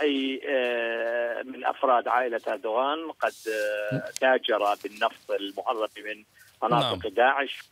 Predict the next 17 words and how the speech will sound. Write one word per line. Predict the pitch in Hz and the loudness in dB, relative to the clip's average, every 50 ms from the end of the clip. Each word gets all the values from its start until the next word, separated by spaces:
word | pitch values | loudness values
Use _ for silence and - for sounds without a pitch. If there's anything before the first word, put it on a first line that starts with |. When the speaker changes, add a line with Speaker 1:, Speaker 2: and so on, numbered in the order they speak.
| _ - | _ -8
Speaker 1:
إنه | 127 117 107 110 | -6 -6 -6 -6
مستعد | 110 98 - - 113 110 117 - 156 | -8 -8 -4 0 2 2 2 0 -2
للاستقالة، | 151 135 151 160 170 156 - - - - - 156 123 107 117 143 165 - - _ _ _ - _ _ | -4 -2 -2 -2 -2 -2 -2 -2 -2 0 2 2 2 2 2 -2 -4 -6 -12 _ _ _ -20 _ _
ولكن | - 131 139 147 147 - - 160 160 160 - - | 2 2 4 2 2 0 -2 -4 -4 -6 -4 -2
على | 123 120 127 139 156 156 156 156 147 143 143 - | 0 2 2 2 2 2 4 4 4 4 2 0
المسؤولين | 143 139 131 139 127 - - 131 127 135 147 147 139 | -2 -6 -6 -10 -12 -10 -10 -10 -8 -6 -6 -8 -8
الذين | 131 127 120 123 117 127 123 123 117 | -6 -6 -6 -6 -4 -4 -6 -6 -8
صلحوا | - - 160 160 151 127 104 - 127 120 | -4 -2 -2 0 0 -2 -2 -2 -2 0
هذا | 110 123 120 110 107 127 139 165 - _ _ _ _ _ _ _ _ - | 2 4 4 4 2 2 0 -2 -4 _ _ _ _ _ _ _ _ 0
أن، | 135 131 127 127 127 123 | 2 2 2 0 -2 -2
آه، | 123 120 117 117 113 117 117 120 120 123 - - 120 117 113 - | -2 0 0 0 0 0 -2 -2 -4 -6 -8 -10 -12 -10 -10 -6
يقوموا | 143 139 135 135 - - 151 147 151 156 160 208 | -2 0 0 2 4 4 4 4 4 4 4 4
هم | 208 165 139 - | 2 2 0 2
أيضًا | 123 113 107 98 104 | 2 2 2 2 0
بالاستقالة | 101 98 104 107 101 - - 117 107 - 113 110 107 110 | -2 -2 -4 -8 -8 -8 -8 -6 -2 2 4 4 4 2
إذا | - - 110 98 107 104 104 110 117 - | 0 -2 -2 0 2 4 4 4 2 0
فشلوا | - - - 139 - - - 113 101 107 107 | -2 -2 -2 -2 -2 -4 -6 -6 -4 -2 -2